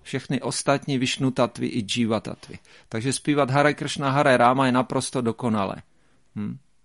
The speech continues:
Akorát písničkáře to nebude bavit moc dlouho dokola, pořád jenom Hare Kršna. Budou potřebovat nějakou změnu. Ale oddaní pána jsou naprosto spokojeni, hm, Ramanté, jsou nejvyšší jogíni,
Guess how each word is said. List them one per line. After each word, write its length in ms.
Akorát 280
písničkáře 720
to 120
nebude 240
bavit 360
moc 200
dlouho 300
dokola, 380
pořád 440
jenom 240
Hare 220
Kršna. 420
Budou 140
potřebovat 400
nějakou 360
změnu. 360
Ale 360
oddaní 500
pána 580
jsou 160
naprosto 580
spokojeni, 800
hm, 340
Ramanté, 760
jsou 220
nejvyšší 480
jogíni, 600